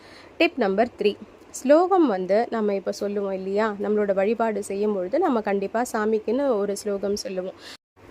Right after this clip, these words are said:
நாம அந்த ஸ்லோகம் சொல்லும்போது சாமியே வந்து கேட்கறதா நினைச்சுக்கிட்டு நம்ம சொன்னோம்னா, ரொம்பவே எஃபெக்டிவா நம்ம சாமி கும்பிட்டு மனதார வேண்டிக்க முடியும். டிப் நம்பர் ஃபோர், எந்த ஒரு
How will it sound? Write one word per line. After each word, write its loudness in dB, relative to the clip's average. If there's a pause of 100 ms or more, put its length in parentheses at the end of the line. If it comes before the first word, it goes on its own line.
(540)
நாம 8
அந்த 4
ஸ்லோகம் 6
சொல்லும்போது 2 (100)
சாமியே 2
வந்து 2
கேட்கறதா 0
நினைச்சுக்கிட்டு 0
நம்ம 0 (100)
சொன்னோம்னா, 0 (280)
ரொம்பவே 4
எஃபெக்டிவா -4
நம்ம -2
சாமி -2
கும்பிட்டு -4 (160)
மனதார -2
வேண்டிக்க -2
முடியும். 0 (560)
டிப் 4
நம்பர் 4 (120)
ஃபோர், 0 (400)
எந்த 6
ஒரு 6